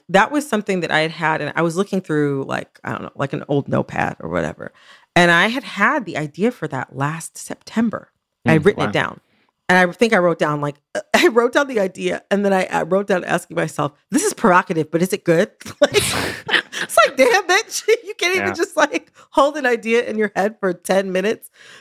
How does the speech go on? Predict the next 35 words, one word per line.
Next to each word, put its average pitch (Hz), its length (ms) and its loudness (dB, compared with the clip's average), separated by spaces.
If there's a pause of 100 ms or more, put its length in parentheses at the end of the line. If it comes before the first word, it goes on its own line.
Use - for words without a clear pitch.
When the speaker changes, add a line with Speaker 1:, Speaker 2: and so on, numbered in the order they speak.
(100)
Speaker 1:
without 196 400 2
poking 180 300 -6
holes 175 260 -2
in 156 80 -6
it." 165 200 -10 (320)
But 240 240 4
yeah, 240 340 2
I 185 80 2
think 220 300 -6
that, 185 220 -2 (120)
like, 180 220 0
that 226 180 4
was 220 160 -2
an 214 60 -6
idea 165 540 -2
that, - 140 -6
like, 143 220 -6
one 170 140 0
of 170 40 0
my 160 80 0
editors 143 380 -4
that 139 80 -2
I 143 40 -2
had 143 200 -4
for - 60 -12
that 135 160 -6
piece, 135 260 -6
Melvin 135 260 -6
Backman 135 520 -4
at - 160 -10
New 135 80 -8
York 131 160 -4
Magazine, 131 400 -6
he's 165 160 -6
awesome. 151 420 -4